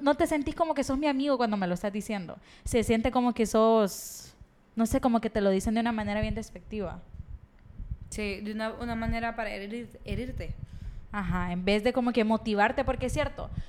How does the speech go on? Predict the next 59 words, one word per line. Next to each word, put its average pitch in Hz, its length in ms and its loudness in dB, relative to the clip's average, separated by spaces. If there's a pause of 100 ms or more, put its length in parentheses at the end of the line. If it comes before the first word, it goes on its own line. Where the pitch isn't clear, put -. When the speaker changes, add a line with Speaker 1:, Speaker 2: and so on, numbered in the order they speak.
(140)
Speaker 1:
yo 240 160 6
a 269 40 8
vos 320 160 4
te 320 100 4
podría 240 400 6
decir 220 320 6
como 226 260 2
que, 220 180 2
"Hey, 254 100 2
fíjate 233 340 0
que 214 200 0
te 196 120 -4
miro 190 560 4
pasadita 180 360 0
de 175 80 -2
peso, 226 720 2
has 196 100 2
estado 185 200 0
yendo 175 180 -2
al 170 100 -4
gym", 220 400 0
o 185 60 2
algo 175 160 0
así. 247 380 -2 (680)
Hay 226 220 8
maneras 220 380 6
de 214 80 6
decir 208 260 4
las 214 120 6
cosas 254 560 2 (300)
a 220 140 8
que 220 140 6
decirte 208 280 6
como 214 180 0
que, 185 200 2
"Hey, 196 100 4
estás 180 260 2
gorda". 185 440 4 (200)
Porque 226 220 8
a 202 40 4
mí 233 140 6
así 247 280 8
me 226 100 8
lo 202 80 10
han 196 120 8
dicho. 208 400 6
Speaker 2:
<laughs> - 20 -18
Ay, 196 200 0
sí, - 240 -4
qué - 100 4
Speaker 1:
Recientemente 262 680 12
Speaker 2:
gorda 277 140 12
Speaker 1:
un 262 80 8
Speaker 2:
estamos. 269 40 12
Speaker 1:
amigo 262 200 8
me 247 120 8
dijo, 254 360 8
"Estás 196 340 4
gorda". 180 520 8